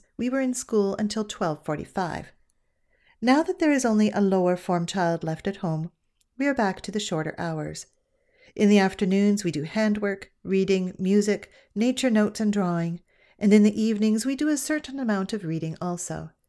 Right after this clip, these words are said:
I hope the hours do not seem discouragingly long. I have often wished them longer. There is so much to do, and the work is so extraordinarily interesting that the time literally flies.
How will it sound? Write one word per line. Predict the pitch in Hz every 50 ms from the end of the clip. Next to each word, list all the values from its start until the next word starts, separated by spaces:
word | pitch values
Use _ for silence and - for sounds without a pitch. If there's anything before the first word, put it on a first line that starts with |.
| _ _ _ _ _ _ _ _ _ - - -
I | - 208
hope | 214 208 226 214 208
the | 202 202 -
hours | 180 185 180 175 170 170 -
do | - 185
not | 175 175 - - -
seem | - 202 180 170
discouragingly | 160 170 - - - 196 185 180 170 160 143 151 143 139 143 147
long. | 147 147 156 156 170 190 208 208 - _ _ _ _ _ -
I | - 208
have | 208 220 220
often | 226 226 220 - 240 208 208
wished | 220 220 - -
them | - 190 185
longer. | 180 180 220 269 247 160 - - - _ _ _ _ _ _ _ _ _ _ -
There | 233 240
is | 247 240
so | - - 262 247
much | 233 226 214 214 -
to | - 208
do, | 180 208 208 190 185 180 - -
and | - 208
the | 214 226
work | 220 240 226 -
is | 208 208
so | - 214 196
extraordinarily | - 202 202 - - - 202 190 196 214 220 208 214 214 233 240 233 226 220 208 202 190
interesting | 170 160 - 170 160 156 - - 165 156 160 165 _ _ -
that | - 170 -
the | 180
time | - - 208 196 190 190 190
literally | 180 180 185 185 180 - 180 175 170 170 170
flies. | 160 - 160 151 143 139 139 139 139 -